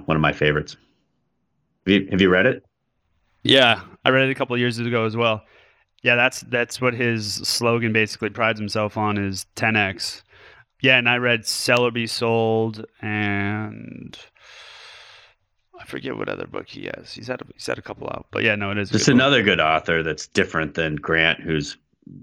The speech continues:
Speaker 1: more business driven. Is I, I like Ryan Holiday. Um, Obstacle is the Way.
Speaker 2: Mm.
Speaker 1: He kinda turned me on to the whole way the Stoics
Speaker 2: Mm.
Speaker 1: used to think, and, you know, back before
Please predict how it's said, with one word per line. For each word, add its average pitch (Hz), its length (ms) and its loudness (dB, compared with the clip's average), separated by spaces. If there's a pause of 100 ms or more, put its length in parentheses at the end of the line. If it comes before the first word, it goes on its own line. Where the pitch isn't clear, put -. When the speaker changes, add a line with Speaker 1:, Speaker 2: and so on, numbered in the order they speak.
(320)
Speaker 1:
more 85 200 2
business 76 460 0
driven. 80 380 2
Is 78 160 0
I, 80 200 4
I 87 40 4
like 98 240 2
Ryan 80 220 4
Holiday. 78 640 2 (180)
Um, 71 280 0
Obstacle 78 540 0
is 76 140 -4
the 78 100 0
Way. 78 300 4
Speaker 2:
Mm. - 120 -4
Speaker 1:
He 76 60 -2
kinda 76 300 0
turned 78 280 0
me 76 120 4
on 78 140 4
to 76 80 2
the 73 100 0
whole 80 220 2
way 76 160 4
the 73 120 0
Stoics - 680 0 (440)
Speaker 2:
Mm. 131 280 -4 (640)
Speaker 1:
used 117 280 4
to 104 60 4
think, 113 420 2
and, 98 320 4
you 101 60 2
know, 107 200 4
back 104 300 2
before 107 500 0